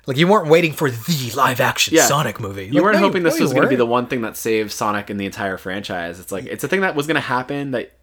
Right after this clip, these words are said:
Speaker 2: it was probably gonna bomb.
Speaker 1: If you're, if you're a legit Sonic fan, the only thing you're waiting for is probably, like, the next good game.
Speaker 2: That's me.
Speaker 1: You don't give a shit
Speaker 2: Yeah.
Speaker 1: about whether or not a children's movie looks good or not.
Speaker 2: Yeah, I don't give a shit about, what's his name? James,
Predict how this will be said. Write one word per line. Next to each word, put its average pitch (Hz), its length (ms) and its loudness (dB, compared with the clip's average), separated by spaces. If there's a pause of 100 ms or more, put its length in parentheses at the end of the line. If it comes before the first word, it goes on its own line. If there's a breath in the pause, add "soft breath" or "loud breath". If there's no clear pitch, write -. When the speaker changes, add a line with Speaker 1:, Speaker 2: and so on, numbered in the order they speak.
Speaker 2:
it - 40 -2
was 123 100 2
probably 135 260 0
gonna 131 120 0
bomb. 90 360 -4 (200)
Speaker 1:
If 156 160 -6
you're, 302 320 0
if 208 180 0
you're 339 200 0
a 320 40 0
legit 180 520 0
Sonic 151 400 0
fan, 226 260 0
the 147 120 0
only 190 160 2
thing 277 160 -4
you're 185 100 0
waiting 147 280 0
for - 160 -2
is - 80 -2
probably, 151 340 0
like, 127 300 -6
the 131 140 -4
next 127 480 -6
good 123 300 -8
game. 107 280 -10
Speaker 2:
That's 143 200 -8
me. 104 320 -6 (160)
Speaker 1:
You 135 100 -12
don't 196 140 -8 (180)
give 180 160 0
a 151 60 0
shit - 280 -2
Speaker 2:
Yeah. 190 140 2
Speaker 1:
about 127 280 2
whether 143 220 4
or 139 60 2
not 147 180 2
a 117 140 0
children's 175 540 0
movie 117 440 -2
looks 147 300 -2
good 107 220 -6
or 92 80 -10
not. - 100 -6
Speaker 2:
Yeah, 208 140 -2
I 185 140 2
don't 269 200 0
give 254 180 -2
a 220 80 4
shit 208 320 -2
about, 190 240 0
what's 170 160 0
his 147 160 -6
name? 101 380 -4
James, 127 880 -6